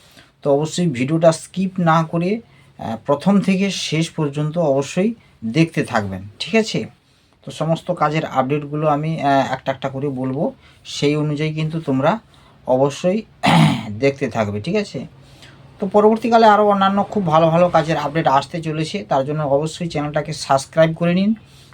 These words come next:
সাবস্ক্রাইব করে বেল আইকন প্রেস করে রাখুন, কেন কি খুবই আট ঘন্টা ডিউটির, আহ, কুড়ি হাজার, বাইশ হাজার টাকা স্যালারির কাজের আপডেট আরও আসতে চলেছে বেশ কয়েকটা। তো অবশ্যই ভিডিওটা স্কিপ না করে দেখতে থাকুন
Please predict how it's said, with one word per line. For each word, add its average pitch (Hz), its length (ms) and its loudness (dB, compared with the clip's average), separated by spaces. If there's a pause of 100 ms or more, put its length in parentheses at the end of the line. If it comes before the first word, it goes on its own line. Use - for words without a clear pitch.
সাবস্ক্রাইব 165 500 0
করে 175 160 -2
বেল 160 220 2
আইকন 165 240 0
প্রেস 160 220 -6
করে 156 180 -8
রাখুন, 180 400 0 (500)
কেন 147 200 2
কি 156 120 -10
খুবই 160 280 0
আট 151 220 4
ঘন্টা 151 360 0
ডিউটির, 151 460 -2 (540)
আহ, - 340 -8 (100)
কুড়ি 165 200 2
হাজার, 147 260 4
বাইশ 135 260 2
হাজার 139 200 0
টাকা 135 200 -2
স্যালারির 135 560 0
কাজের 123 260 0
আপডেট 117 400 -4
আরও 120 200 2
আসতে 123 340 0
চলেছে 131 420 -4 (760)
বেশ 123 160 -2 (100)
কয়েকটা। 147 380 0 (340)
তো 135 80 4
অবশ্যই 160 280 0
ভিডিওটা 156 280 0
স্কিপ 180 300 -4
না 170 180 4
করে 170 180 0
দেখতে 151 360 -6
থাকুন 107 400 -6